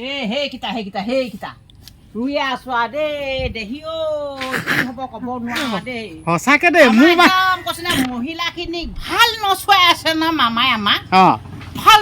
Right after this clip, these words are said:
Speaker 1: নচুৱাই আছে নহয়।
Speaker 2: উম।
Speaker 1: একদম এই পঞ্চায়তৰ অফিচলৈ যা,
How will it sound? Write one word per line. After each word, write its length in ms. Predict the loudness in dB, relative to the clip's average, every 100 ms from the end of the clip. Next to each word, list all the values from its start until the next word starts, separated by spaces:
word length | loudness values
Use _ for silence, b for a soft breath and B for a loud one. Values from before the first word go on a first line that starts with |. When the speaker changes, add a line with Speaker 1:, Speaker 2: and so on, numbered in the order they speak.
| 4
Speaker 1:
নচুৱাই 420 | -2 -2 2 4 4
আছে 180 | 4 0
নহয়। 340 | 0 0 0 0 2
Speaker 2:
উম। 220 | 2 2 -2 0 2
Speaker 1:
একদম 420 | 2 2 2 2 0 -6 0 4
এই 220 | 4 4 0 -4
পঞ্চায়তৰ 500 | -4 -4 -6 -4 -2 -2
অফিচলৈ 560 | -2 -4 -2 -2 0 -2 2
যা, 100 | 2